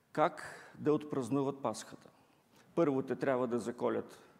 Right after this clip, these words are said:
едно агне, което е без недостатък, да намажат с него стълбовете и горния прак на вратата, да го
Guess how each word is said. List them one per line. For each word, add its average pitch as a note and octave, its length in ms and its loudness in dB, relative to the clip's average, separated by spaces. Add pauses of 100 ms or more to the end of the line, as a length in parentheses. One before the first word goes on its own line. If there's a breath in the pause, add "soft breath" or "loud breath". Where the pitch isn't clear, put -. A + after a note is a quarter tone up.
едно A2+ 280 -6
агне, D3+ 360 2
което B2 340 -2
е G#2+ 60 -2
без C3+ 260 0
недостатък, C#3+ 800 -2 (420 soft breath)
да C#3+ 100 0
намажат D#3+ 400 4
с C#3+ 180 -4
него D3 260 2
стълбовете D3 640 2
и C3+ 240 2
горния C3+ 360 2
прак C3 300 0
на B2 120 -2
вратата, C3+ 540 -4 (840 soft breath)
да - 160 2
го A#2+ 400 2